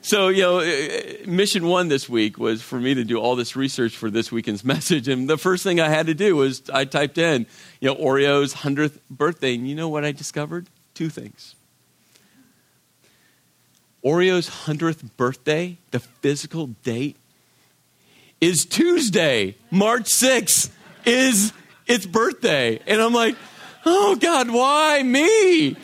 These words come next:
Right? Because you have to eat an Oreo on its birthday. It's law, <laughs> right? And I'm like, "Oh, no." So all Tuesday, think of me, 'cause I'm gonna be like, "Oh, I want an Oreo." Uh, and so that's number one. And then I discovered this. Do you know where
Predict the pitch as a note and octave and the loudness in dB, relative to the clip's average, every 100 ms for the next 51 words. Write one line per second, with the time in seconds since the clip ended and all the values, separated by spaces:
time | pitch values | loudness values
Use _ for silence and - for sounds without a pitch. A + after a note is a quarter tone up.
0 | - A3+ C#4+ E4 C4+ B3 C4+ C4 C4 C#4 | -6 0 0 2 0 2 2 2 0 0
1 | B3 C4+ A3 G#3+ B3 C4 G#3 F#3 F#3 D#3+ | 0 0 0 2 2 2 2 2 2 2
2 | F3 E3+ E3 D#3 - F3+ A#3 C4+ - D3+ | 2 0 0 -4 -2 0 0 0 0 2
3 | E3+ B3 D4+ - - - - G#3+ A3 F#3+ | 2 0 -2 -12 -20 -20 -2 -2 0 0
4 | D#3 D#3+ A3 C#4+ G#3 D3 A#2 C#3 B3 A3 | 2 2 2 2 2 2 2 0 0 0
5 | A3+ B3+ D4+ - - A3 F#4 - C5 - | 0 0 -2 -6 -12 -4 -2 0 0 0
6 | G4+ - - - E4 - G4 C4+ B3 A#3+ | -2 -4 -14 -6 -2 0 2 2 2 0
7 | G3 A3+ A#3+ - B3+ G3 F#3+ A#3+ C4+ B3+ | 0 0 0 0 0 2 2 2 0 0
8 | F3+ E3+ F3+ G3+ A3 A#3+ A3 G#3 E3+ E3+ | 2 2 2 0 2 2 2 2 4 4
9 | F3+ B3+ A#3 A#3+ A#3+ A#3+ B3+ C4 C4 C4+ | 4 2 2 2 2 2 2 2 2 2
10 | C#4 D4 C#4+ C4+ - A#3+ C4 C4 - - | 2 4 2 0 -2 -10 -14 -14 -12 -2
11 | G#3+ G#3+ G#3+ A3 A3+ G#3+ A#3+ C4+ C4 C4 | 2 2 2 0 0 2 2 2 0 0
12 | B3 A#3 B3+ B3 G3 A#3+ B3+ D#4 E4+ B3 | 2 2 2 2 0 2 4 2 2 0
13 | G#3+ G#3 - G#3 G#3 G3 B3 A#3+ - - | 0 -2 0 0 0 0 2 0 -2 -6
14 | G3+ C4+ C#4 B3+ B3+ A#3 G#3 F#3+ G3+ G#3 | -2 2 2 2 2 2 2 2 2 2
15 | F#3+ F3 | 2 -2